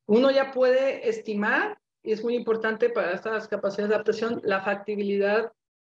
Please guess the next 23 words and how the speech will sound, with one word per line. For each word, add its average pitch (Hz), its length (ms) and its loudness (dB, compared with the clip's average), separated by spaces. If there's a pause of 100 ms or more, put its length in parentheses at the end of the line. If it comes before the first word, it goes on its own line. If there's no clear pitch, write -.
económica 214 640 0
de 196 380 2
las 202 220 -4
actividades 196 460 -2
acuícolas. 208 720 -2 (180)
Entonces, 220 380 2
ya 226 120 2
no, 247 120 -2
no, 247 180 0
ya 240 140 0
no 254 100 -4
ocupas 254 400 -8
tener 226 220 -2
la 240 120 2
granja 247 520 2
y 220 160 -4
perderlo 226 680 0
todo 233 300 2
ahí 226 380 -2
por 202 300 -4 (160)
cuestiones 202 680 -2
climáticas, 208 560 -2
por, - 180 -12